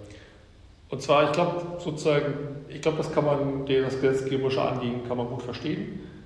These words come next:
Ja, die, die Umsetzung haben wir gesehen, das hätte man vielleicht auch anders machen können.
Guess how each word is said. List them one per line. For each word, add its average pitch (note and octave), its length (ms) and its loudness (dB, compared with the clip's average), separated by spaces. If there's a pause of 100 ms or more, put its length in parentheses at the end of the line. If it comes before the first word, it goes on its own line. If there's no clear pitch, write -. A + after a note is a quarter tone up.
(240)
Ja, B2+ 500 -2
die, - 280 -12
die - 60 -4
Umsetzung C#3 440 0
haben B2 120 -2
wir B2+ 80 -2
gesehen, A#2+ 760 -2 (1080)
das - 180 -8
hätte C3 140 -2
man A2+ 80 -2
vielleicht A#2 200 -6
auch - 200 -2
anders E3 280 0
machen D3+ 240 0
können. F3 400 0